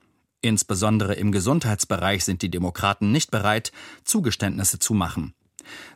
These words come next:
Der Republikaner Trump will diese Gelegenheit wiederum dazu nutzen, Entlassungen im öffentlichen Dienst durchzusetzen. Anders als noch bei früheren Haushaltskrisen wird die U-S-Wirtschaft diesmal sehr wahrscheinlich schwere Schäden erleiden.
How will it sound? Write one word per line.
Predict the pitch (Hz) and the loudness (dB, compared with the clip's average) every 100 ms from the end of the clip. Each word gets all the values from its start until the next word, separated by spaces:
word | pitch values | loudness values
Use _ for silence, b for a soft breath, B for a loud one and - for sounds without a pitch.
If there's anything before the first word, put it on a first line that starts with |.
| - | 0
Der | 131 135 | 2 4
Republikaner | 135 147 147 143 - 143 147 147 | 2 2 2 2 2 2 4 2
Trump | - 147 170 123 | 2 2 4 2
will | 104 | 0
diese | 92 95 101 | 0 0 0
Gelegenheit | 95 95 131 147 131 123 | 0 0 2 4 2 2
wiederum | 107 104 95 101 92 | 0 0 2 2 2
dazu | 90 - 98 | 0 0 2
nutzen, | 120 - 127 123 117 | 2 2 4 4 2
Entlassungen | 123 110 110 120 151 139 143 | 0 2 2 2 4 4 4
im | - 113 110 - | 2 2 2 2
öffentlichen | 120 - 120 123 - 117 | 0 2 2 2 2 2
Dienst | 147 165 - | 2 2 0
durchzusetzen. | 95 85 - 92 80 - 87 - _ B B B B B - | -4 -4 -4 -2 0 0 -2 -6 _ B B B B B -2
Anders | 135 175 120 95 - | 2 4 4 2 0
als | 104 95 104 | -2 0 0
noch | 92 | 0
bei | - 82 | -2 -4
früheren | 85 110 139 170 104 95 107 | -2 2 4 4 4 2 2
Haushaltskrisen | 107 107 90 - 113 110 127 107 | 2 0 -2 -2 0 4 4 4
wird | 92 - | 0 -4
die | - | -4
U-S-Wirtschaft | 92 92 127 - 110 110 110 104 110 | -2 0 0 2 0 0 0 0 -2
diesmal | 104 107 98 | 0 0 2
sehr | 95 120 | 2 2
wahrscheinlich | 123 - 110 110 107 - | 2 2 0 2 2 0
schwere | - 107 101 | 0 0 0
Schäden | 117 135 139 127 | 0 0 2 2
erleiden. | 95 90 85 80 71 | 0 0 -2 -4 -8